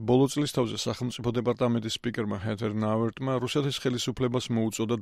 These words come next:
დაადგინოს და ბრალი წაუყენოს პირს, ამ პირებს, ვინც ეს შემზარავი დანაშაული შეუკვეთა,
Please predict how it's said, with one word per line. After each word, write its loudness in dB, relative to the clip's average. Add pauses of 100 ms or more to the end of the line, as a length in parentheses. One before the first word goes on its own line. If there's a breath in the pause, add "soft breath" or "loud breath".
დაადგინოს 0
და 2
ბრალი 2
წაუყენოს 0 (120)
პირს, -2 (140)
ამ 0
პირებს, 2
ვინც 2 (100)
ეს 2
შემზარავი 4
დანაშაული 0
შეუკვეთა, 0